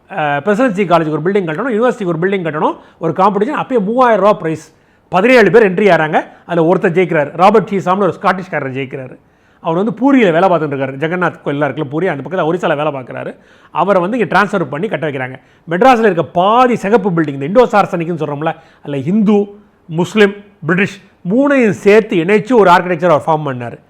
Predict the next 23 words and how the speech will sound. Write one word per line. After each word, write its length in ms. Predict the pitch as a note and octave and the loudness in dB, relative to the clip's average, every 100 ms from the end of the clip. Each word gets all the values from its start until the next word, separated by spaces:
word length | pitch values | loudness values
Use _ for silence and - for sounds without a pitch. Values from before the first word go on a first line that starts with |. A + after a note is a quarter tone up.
| _ _ - | _ _ -8
இதுல 140 | D3 | -4
முக்கியத்துவம் 520 | E3+ G3+ D#4+ A3 G#3+ C#3+ | -2 0 0 2 0 0
என்னன்னா, 760 | D3+ G#3 E3 C3+ C#3+ D#3+ F3 - _ _ - | 0 0 0 -2 0 0 0 -6 _ _ -12
இந்த 240 | E3+ F#3+ | 0 4
ஆர்க்கிடெக்சர் 500 | G#3 G3+ A#3 F#3+ D#3+ | 6 4 0 0 -2
டெல்லி 460 | C#3+ A3 C4+ C4+ E3+ | -2 0 2 0 -2
கட்டுறப்போ, 420 | - G3 D#3 D3+ | -2 0 0 0
நியூ 160 | F#3 B3+ | 2 4
டெல்லி 220 | A3+ F3 | 4 2
கட்டுறாங்க, 400 | F3 G#3+ F#3+ D3+ - | 2 2 2 -2 -2
லூட்டியன்ஸ் 420 | G3+ A3 A#3 D3 | -2 2 0 0
கட்டுறாரு, 280 | F3+ G#3+ F3+ | 0 2 2
நைன்டீன் 260 | F3+ F#3+ F3 | 0 -2 0
லெவனில் 340 | E3+ F3+ E3+ | 0 0 -2
கட்டுறாரு. 440 | C#3+ F3 D3 C#3+ - _ _ _ - | 0 0 0 -2 -14 _ _ _ -8
எந்த 300 | G#3 D#4+ C4+ | -4 2 4
ஆர்க்கிடெக்சர் 500 | B3+ A3+ A#3 G3+ E3 | 4 2 -2 -2 2
ஃபாலோ 180 | G3 A#3 F#3 | 4 6 4
பண்ணணும்னா, 380 | F#3 E3 D#3 B3+ - - | 2 -2 0 -2 -2 -10
இண்டோ 200 | F3 A#3 | 2 4
சார்சனிக்கை 480 | A#3 G3+ F3+ E3 D#3 C3+ | 4 2 0 -2 -2 -2
ஃபாலோ 240 | D3+ C3+ | -2 -4
பண்றாரு. 300 | B2+ B2 A#2+ | -10 -12 -14